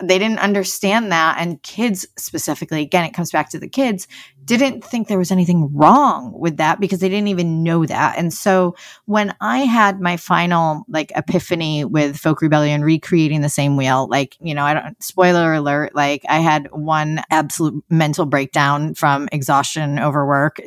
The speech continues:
to fast forward and recreate the same thing over again. But this time, you know,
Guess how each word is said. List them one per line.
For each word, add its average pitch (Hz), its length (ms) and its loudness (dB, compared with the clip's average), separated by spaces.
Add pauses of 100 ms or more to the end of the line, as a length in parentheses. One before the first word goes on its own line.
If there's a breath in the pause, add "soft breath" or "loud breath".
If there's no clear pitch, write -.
to 151 320 -2
fast 139 260 -2
forward 160 240 -2
and 147 140 -4
recreate 143 400 -4
the 143 60 -8
same 135 260 -2
thing 139 300 -2
over 143 220 -2
again. 180 540 2 (300 loud breath)
But 175 100 -12
this 165 180 -4
time, 147 520 -2
you 151 120 -8
know, - 260 -14